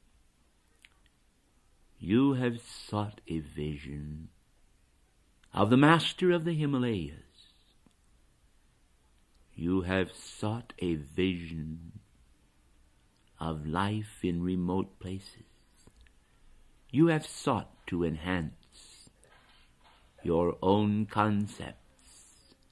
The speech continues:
of reality. And so, reality stands blazing before you. Open your eyes.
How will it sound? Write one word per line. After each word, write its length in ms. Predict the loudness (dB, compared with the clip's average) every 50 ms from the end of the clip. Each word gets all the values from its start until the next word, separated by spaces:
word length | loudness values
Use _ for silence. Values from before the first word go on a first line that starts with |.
| -20 _ _ _ _ _ _ _ _ _ _ _ _ _ _ _ _ -6
of 220 | -6 -6 -4 -2
reality. 760 | -2 -2 -2 -4 -6 -10 -12 -14 -18 -20 -20 -20 -20 -20 -20 -20 -20 _ _ _ _ _ _ _ _ _ _ -20 -20 -20 -20 -20 -20 _ _ _ _ _ _ _ -20 -20 -20 -20 _ _ _ _ _ _ _ _ _ _ _ _ _ _ _ -2
And 240 | 0 2 2 2
so, 680 | 0 -4 -6 -2 2 2 2 2 0 -4 -6 -8 -10 -14 -18 -20 _ -20 _ _ _ _ _ -20 -20 -20 -14 -2
reality 800 | 4 6 8 8 8 8 6 6 4 2 0 -4 -4 -4 -4 -4
stands 840 | -4 -8 -14 -6 -4 -2 -2 0 -2 -4 -4 -6 -6 -6 -6 -8 -10
blazing 800 | -6 -4 -2 0 0 0 -2 -4 -6 -12 -16 -18 -16 -16 -14 -10
before 380 | -10 -10 -12 -12 -16 -18 -18 -18
you. 80 | -20 -20 -20 -20 _ _ _ _ _ _ _ _ _ _ _ _ _ _ _ _ -20 -20 -20 -20 _ _ _ _ -20 _ -20 -20 _ _ _ _ -20 _ _ _ -20 -20 _ -20 -20 _ _ _ _ _ _ _
Open 520 | 6 6 6 4 -2 -6 -6 -4 -4 -4 -6
your 160 | -6 -6 -8 -10
eyes. 180 | -12 -12 -12